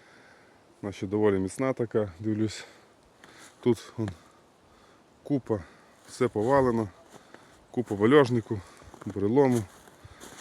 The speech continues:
Тому я сподіваюся, що тут куничка теж буде бігати. І у мене вже в цій стороні буде стояти дві постановки.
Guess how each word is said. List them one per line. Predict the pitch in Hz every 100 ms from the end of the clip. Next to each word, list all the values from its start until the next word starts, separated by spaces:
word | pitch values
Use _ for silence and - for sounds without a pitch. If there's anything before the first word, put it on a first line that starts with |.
| - -
Тому | 110 113 107 - - - - - - - - - - - - - -
я | 110 110
сподіваюся, | - 113 110 110 104 101
що | 113
тут | 104 113
куничка | - 113 104 113
теж | - 104 - - -
буде | 104 101
бігати. | 107 147 131 - - - - - - - - - - - - - - - - - - - - - - - - - - 113
І |
у | 101
мене | 110 117
вже |
в | 107
цій | 98
стороні | 107 - 104 117
буде | 98
стояти | 95 101 107 98 -
дві | - 117
постановки. | 113 110 92 - 151 151 -